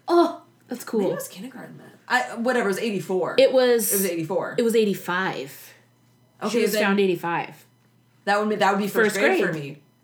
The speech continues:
Speaker 2: But anyway, but I do remember seeing, maybe it was Back to the Future. Maybe it was Back to the Future.
Speaker 1: Oh
Speaker 2: It wa-,
Speaker 1: my
Speaker 2: it was a
Speaker 1: God.
Speaker 2: classic
Speaker 1: <laughs>
Speaker 2: eighties movie that we went to see in the theater because we had
Speaker 1: The
Speaker 2: no
Speaker 1: teachers
Speaker 2: school.
Speaker 1: were on strike.
Speaker 2: They were on strike
Speaker 1: Yeah.
Speaker 2: forever.
Speaker 1: Yep. So it's striking teacher found her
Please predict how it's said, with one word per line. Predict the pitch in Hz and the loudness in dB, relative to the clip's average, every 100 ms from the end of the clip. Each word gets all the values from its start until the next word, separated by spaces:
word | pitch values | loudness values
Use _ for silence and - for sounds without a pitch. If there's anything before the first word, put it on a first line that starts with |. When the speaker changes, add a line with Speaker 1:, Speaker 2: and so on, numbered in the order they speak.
| _ _ _ _ - | _ _ _ _ -4
Speaker 2:
But | 226 | 0
anyway, | 269 269 220 | 2 2 2
but | 202 | 2
I | |
do | 196 208 | 2 0
remember | 208 175 | -2 -4
seeing, | 170 185 165 160 147 _ _ _ | -4 -6 -6 -8 -10 _ _ _
maybe | 175 262 | -16 -10
it | |
was | 480 | -8
Back | 208 - | -8 -12
to | 175 | -12
the | |
Future. | 151 151 147 113 - - - | -10 -8 -10 -12 -16 -20 -20
Maybe | 135 120 135 | -18 -14 -14
it | |
was | 135 | -14
Back | - - | -18 -20
to | - | -20
the | |
Future. | 147 254 - - - | -12 -12 -12 -14 -2
Speaker 1:
Oh | 202 | 0
Speaker 2:
It | 233 | 2
wa-, | |
Speaker 1:
my | 208 196 | 4 4
Speaker 2:
it | |
was | 285 302 | 4 2
a | |
Speaker 1:
God. | 220 - | 0 0
Speaker 2:
classic | 262 269 254 254 - 254 | 2 4 6 4 4 4
Speaker 1:
<laughs> | 262 208 | 4 2
Speaker 2:
eighties | 226 220 202 185 | 2 0 -2 0
movie | 185 180 175 165 | 2 2 0 -2
that | 180 | 0
we | 208 | 0
went | 233 | 0
to | 262 | -2
see | 247 | -4
in | 208 | -6
the | |
theater | 202 208 202 190 180 - - - | -6 -4 -2 -2 -6 -12 -18 -6
because | 233 - 233 214 | -6 -2 -2 0
we | 220 | 0
had | 180 | 0
Speaker 1:
The | 240 | 0
Speaker 2:
no | |
Speaker 1:
teachers | 160 226 208 240 226 | -2 0 0 2 0
Speaker 2:
school. | |
Speaker 1:
were | 233 | 0
on | 220 220 | 0 -2
strike. | - 262 254 | -2 0 4
Speaker 2:
They | 240 | 4
were | 247 262 | 4 4
on | 240 233 | 4 2
strike | 233 202 196 | 0 0 2
Speaker 1:
Yeah. | 202 165 156 | 2 2 0
Speaker 2:
forever. | 190 170 143 120 190 | 0 0 -2 -6 0
Speaker 1:
Yep. | 226 214 - | 0 0 -2
So | 269 262 | 0 2
it's | 233 - | 0 -4
striking | - 254 240 240 233 | 0 2 0 -2 -6
teacher | - 220 202 | -4 -4 -4
found | 180 160 156 165 | -6 -6 -6 -8
her | 170 - 120 | -8 -8 -8